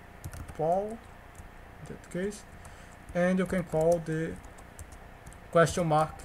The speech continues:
so it will give you the help. This is, like, the main way that, uh, uh, when I'm doing some code, when I'm doing something, like, to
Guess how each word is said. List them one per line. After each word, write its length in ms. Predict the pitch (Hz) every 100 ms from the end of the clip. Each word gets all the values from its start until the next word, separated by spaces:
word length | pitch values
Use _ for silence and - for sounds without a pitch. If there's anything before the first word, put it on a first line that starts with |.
| - - - - - - - - - - - - - - -
so 340 | - 160 151 -
it 160 | 160 180
will 320 | 160 160 156 151 - - -
give 220 | 175 151
you 140 | 165
the 160 | 156 147
help. 200 | 139 139 - - - - -
This 180 | 233 247
is, 80 | 269
like, 240 | 262 254
the 120 | 240
main 500 | 220 220 262 254 214
way 220 | 175 202 214
that, 260 | 185 180
uh, 40 | 190
uh, 500 | 185 175 - 160 160
when 180 | 175 175
I'm 120 | 165
doing 220 | 156 165
some 200 | - 165
code, 300 | - 160 160
when 140 | 156
I'm 120 | 151 147
doing 180 | 151
something, 440 | 151 170 156 165 160
like, 200 | 156 -
to 300 | 165 156